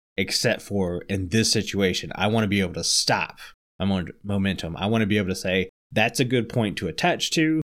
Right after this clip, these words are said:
I can then dangle at this point and get what I need. Or maybe I can grappling hook to a spot,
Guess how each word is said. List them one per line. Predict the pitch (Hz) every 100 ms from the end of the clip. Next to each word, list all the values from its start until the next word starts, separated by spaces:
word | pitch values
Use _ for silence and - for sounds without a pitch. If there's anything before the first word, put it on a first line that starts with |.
| -
I | 104
can | 107 98
then | 107 101
dangle | 98 113 120 113 104
at | -
this | 135 135 -
point | 127 117 117 -
and | 95
get | 104 -
what | 98
I | 92
need. | 101 127 123 113 101 95 - _
Or | 107 110 104
maybe | 104 110 110
I | 101 101
can | 107 95 95 - _
grappling | - 123 139 117
hook | 123 -
to | 117
a | 104
spot, | - 110 104